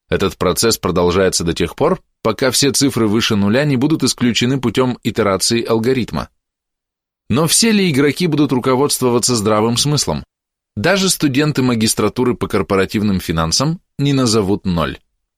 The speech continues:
Среди обычных людей победитель обычно называет цифру гораздо выше. Например, в конкурсе датской газеты «Политикен»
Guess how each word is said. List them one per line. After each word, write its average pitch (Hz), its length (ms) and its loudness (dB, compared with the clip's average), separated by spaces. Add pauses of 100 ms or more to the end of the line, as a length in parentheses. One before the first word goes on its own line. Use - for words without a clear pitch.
(440)
Среди 90 320 0
обычных 98 440 0
людей 107 280 0
победитель 107 480 0
обычно 104 320 0
называет 101 420 2
цифру 117 320 0
гораздо 110 420 2
выше. 160 380 -2 (380)
Например, 110 440 0
в - 80 -8
конкурсе 110 520 0
датской 98 340 0
газеты 92 460 2
«Политикен» 101 800 -2